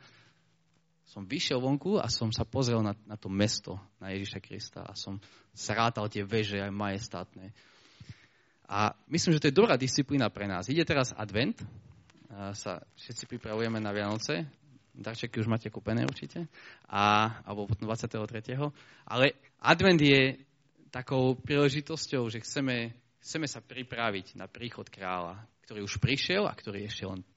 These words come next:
ktorý príde ešte raz a definitívne. A nech, nech máme cez ten advent, nie ako nás tlačia reklamy, ale nech máme cez ten advent čas si no aj naplánujme do kalendárov, že chcem, tento deň chcem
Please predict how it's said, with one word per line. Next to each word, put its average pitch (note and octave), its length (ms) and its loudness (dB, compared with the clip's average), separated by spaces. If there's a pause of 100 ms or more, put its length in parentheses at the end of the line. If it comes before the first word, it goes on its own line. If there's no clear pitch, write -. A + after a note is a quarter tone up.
ktorý G#2 240 -6
príde G2 400 -4 (480)
ešte G2+ 240 -4
raz F2+ 400 -6
a F#2+ 80 -12
definitívne. F2+ 720 -10 (720)
A G2 80 -8
nech, C3+ 160 2 (800)
nech A2+ 240 -14
máme A3 320 4
cez D#3+ 160 -4
ten B2+ 160 -4
advent, C3+ 480 -2 (400)
nie D3+ 160 -2
ako C3+ 240 0
nás A#2+ 160 -4
tlačia C3 320 0
reklamy, A2+ 400 -2
ale A2+ 240 0
nech G2+ 80 -8
máme G#3 240 0
cez - 240 -2
ten A#2 80 -4
advent C#3 320 -2
čas - 480 -2 (160)
si - 160 -12
no C#3 80 0
aj D#3 160 0
naplánujme D3 800 4 (320)
do A#2+ 80 -4
kalendárov, C3 720 4
že A2+ 160 -6
chcem, E3+ 320 -6 (160)
tento F3+ 320 0
deň D3+ 160 0
chcem A#2 180 -4